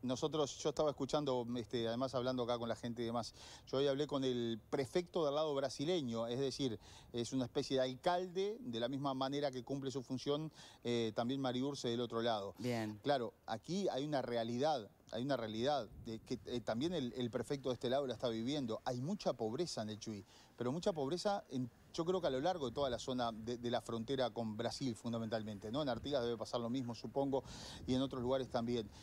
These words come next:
Speaker 1: Eh, y gente que está por fuera del sistema. Son
Speaker 2: Exacto.
Speaker 1: los famosos changadores, ¿no?
Speaker 2: Claro.
Speaker 1: Este, eh, aquel que
Speaker 2: Y
Speaker 1: lleva
Speaker 2: esta,
Speaker 1: el carrito cuando
Speaker 2: esta
Speaker 1: uno hace las
Speaker 2: pandemia es
Speaker 1: compras.
Speaker 2: la gota que
Speaker 1: Están
Speaker 2: derrama
Speaker 1: fuera
Speaker 2: el
Speaker 1: del
Speaker 2: vaso,
Speaker 1: sistema.
Speaker 2: obviamente.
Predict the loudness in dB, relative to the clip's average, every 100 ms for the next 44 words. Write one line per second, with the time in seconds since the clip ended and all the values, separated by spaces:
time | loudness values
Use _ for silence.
0 | -20 0 2 2 0 -2 -2 0 -2 0
1 | 0 0 -4 -2 0 2 0 -4 -4 -2
2 | -2 -4 -8 -8 -2 0 0 -2 -4 -6
3 | -6 -4 0 2 2 -2 -4 -4 -4 -8
4 | -8 -8 -4 -4 -2 -2 0 0 -2 0
5 | -2 0 2 2 2 2 0 0 0 0
6 | 0 0 -2 2 2 4 2 2 2 2
7 | 0 -2 0 2 4 4 2 2 4 2
8 | 0 -2 0 2 0 0 -2 -4 -8